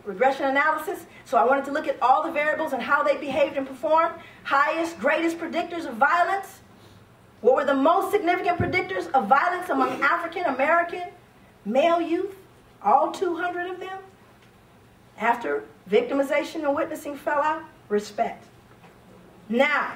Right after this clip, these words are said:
more importantly, what does respect mean? What does respect mean to a black male? I ask people, "What does respect mean?" I ask white men. White men told me it means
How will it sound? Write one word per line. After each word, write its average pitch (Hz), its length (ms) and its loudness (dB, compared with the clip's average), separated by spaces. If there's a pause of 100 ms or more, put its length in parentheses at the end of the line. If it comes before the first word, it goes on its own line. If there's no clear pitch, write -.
(140)
more 247 220 4
importantly, 247 480 0
what 262 220 2
does 240 140 0
respect 226 380 -2
mean? 220 320 -6 (1600)
What 320 160 2
does 330 140 -4
respect 294 400 -2
mean 285 200 -4
to 269 120 -6
a - 20 0
black 262 320 2
male? 269 180 2
I 294 120 2 (100)
ask - 160 -8
people, 220 240 -14
"What 269 160 2
does 269 100 -8
respect 262 440 0
mean?" 240 100 -2
I 247 60 2
ask 330 200 -2
white 392 280 2
men. 214 200 -6
White 277 220 4
men 247 160 -4
told 254 160 -6
me 240 60 -2
it 240 100 -8
means 240 200 -6